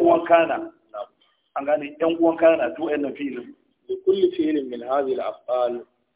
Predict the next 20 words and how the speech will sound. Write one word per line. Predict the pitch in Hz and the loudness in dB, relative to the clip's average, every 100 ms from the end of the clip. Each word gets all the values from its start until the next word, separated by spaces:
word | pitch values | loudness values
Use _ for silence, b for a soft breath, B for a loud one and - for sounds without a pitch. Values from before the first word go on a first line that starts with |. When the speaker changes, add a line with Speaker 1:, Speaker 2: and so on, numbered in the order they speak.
| _ _ 107 | _ _ -14
Speaker 2:
مضارع | 110 127 123 117 98 - _ _ | -4 2 2 2 -4 -12 _ _
Speaker 1:
وأمر. | 131 139 131 123 | -10 -6 -4 -4
Speaker 2:
وأمر. | 113 98 - _ _ _ - | -8 -10 -12 _ _ _ -2
Speaker 1:
Kowane | 190 - - - | 0 2 -2 -4
fi'ili | 170 311 165 | -4 -2 -2
daga | - - | -2 -6
cikin | - 156 | -6 -6
wa'annan | 165 147 143 | -4 -4 -6
fi'ili | 151 147 143 143 | -6 -4 -4 -4
suna | 156 151 135 | -2 0 0
da | |
mudari | 127 127 147 165 160 143 | -6 -2 2 2 2 -6
da | 131 135 | -4 -4
amr. | 135 - - _ _ _ - | -4 -10 -16 _ _ _ 2
Kana | 165 165 156 151 | 4 4 2 2
yakunu. | 139 - 160 - - - - _ | -2 0 0 0 -4 -8 -18 _
Ko? | - - - - _ _ _ _ _ | -6 -4 -8 -18 _ _ _ _ _
Sannan | 131 139 - | -8 -8 2
kana | 170 165 | 4 4
yakunu | 139 - 160 - | 0 -2 -4 -4